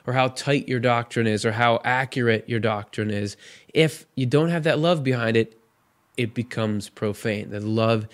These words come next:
is this essential quality. But here we have these people moving away from that love, and because their desires began to be corrupt,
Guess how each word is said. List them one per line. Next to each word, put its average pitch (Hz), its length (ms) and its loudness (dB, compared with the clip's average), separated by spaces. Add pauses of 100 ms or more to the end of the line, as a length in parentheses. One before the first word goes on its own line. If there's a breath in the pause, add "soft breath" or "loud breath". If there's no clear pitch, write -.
(220 loud breath)
is 117 140 -2
this 113 160 -2
essential 123 760 -4 (300 soft breath)
quality. 113 480 2
But 117 180 2
here 123 140 6
we 147 120 4
have 139 180 0
these 139 140 -2
people 123 460 -2 (220 soft breath)
moving 135 460 6
away 131 320 4
from 117 180 -2
that 110 240 -2
love, 107 160 0
and 110 140 0
because 139 720 0 (540 soft breath)
their 117 260 4
desires 135 720 4
began 123 380 2
to 113 80 -2
be 110 140 0
corrupt, 107 560 0